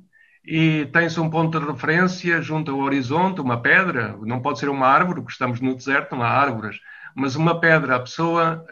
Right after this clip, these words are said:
eh, tem o, os olhos fitos naquela pedra e vai caminhando em direção ao horizonte para não se perder. Mas quando está a chegar já perto daquele ponto de referência, encontra outro ponto de referência mais longe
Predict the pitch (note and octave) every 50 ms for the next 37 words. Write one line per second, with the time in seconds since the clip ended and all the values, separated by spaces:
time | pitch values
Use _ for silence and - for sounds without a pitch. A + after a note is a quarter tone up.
0 | - - C3+ B2+ B2 D#3 D#3+ D#3 D#3 D3+ C#3+ - - D3 B2+ A#2+ D3+ D#3+ F3+ F3+
1 | F3+ E3 D#3+ D3 A#2+ A2+ - - - - - - _ _ _ _ _ - G3+ G#3+
2 | G#3 - C#3+ - C#3+ C#3 C3+ - D#3 D3 D3+ D3+ - - E3+ E3+ E3+ F3 E3+ E3
3 | F3 F3+ F3+ F3 - - - E3+ E3 E3+ F3+ F3+ E3+ D#3 B2+ C#3+ D3 D#3 D#3+ D#3
4 | E3+ D#3+ D#3+ D#3+ D#3 D3 D3 D3+ D3 C#3+ C3+ C3+ C#3 D3 C#3+ - D3+ C#3+ C#3+ C#3
5 | C#3+ D3 D#3 C#3 D3+ D3+ E3 D#3+ C#3+ A2+ A#2+ A#2+ A#2 - - - D#3 C3+ C#3+ C#3
6 | C3 A#2+ A2 G2+ - - _ - - - - _ _ _ _ _ _ C3+ C#3 D#3
7 | E3+ F#3 G3+ G#3+ G#3 G#3 - - F3 F3 F3 F3 E3+ D#3+ F3 F3 F3 E3+ E3+ E3
8 | D#3+ D#3+ - - - E3 E3+ E3 D#3 D3 C3+ C#3 - D#3 C#3 B2 - D#3+ D#3 E3
9 | D#3+ D#3 D#3 C#3+ B2+ B2+ D3+ C#3+ C#3+ - - D#3+ D#3+ E3 E3 E3 E3 - C3+ B2
10 | A#2 C#3 C3 B2+ - D#3 D#3 D3+ C#3 C3+ B2 - D#3 D#3+ D#3 D#3 - - D3 C#3+
11 | D3+ C3 - D#3 D3+ D#3+ F3+ F3+ - - F#3+ F#3 F#3 - - F#3+ F#3 F#3 F#3 F#3
12 | G3 G#3 A3 A3+ G#3 - F3 E3 D#3 D3+ D#3+ E3+ E3+ D#3+ D#3 D#3 - E3 E3 E3+
13 | F3 E3+ - - D#3+ C#3+ D3+ C#3 - - C#3 C#3+ D#3 E3 D#3+ - F3+ F3 F3 F3
14 | - C#3 C3 C#3 D3 E3+ F3 D#3+ - E3 E3 E3+ E3+ E3 E3 D#3 - - A#2+ A2
15 | A2+